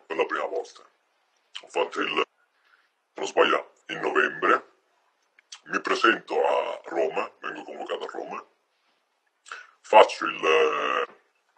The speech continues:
primo giorno, le prove, le prove fisiche. Eh, ho fatto la corsa, così, le solite prove fisiche.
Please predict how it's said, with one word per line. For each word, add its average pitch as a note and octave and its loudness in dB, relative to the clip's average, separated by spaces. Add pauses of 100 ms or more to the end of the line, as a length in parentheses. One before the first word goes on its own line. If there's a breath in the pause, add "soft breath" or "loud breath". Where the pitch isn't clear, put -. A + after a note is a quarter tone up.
(920)
primo A#2 6
giorno, A2+ -2 (680)
le D#2 -8
prove, F#2 0
le D2+ -8
prove - -4
fisiche. - -10 (140)
Eh, - -14 (800)
ho - -20
fatto - -8
la - -2
corsa, - 2
così, - -4
le - -4
solite - -6
prove - -4
fisiche. - -2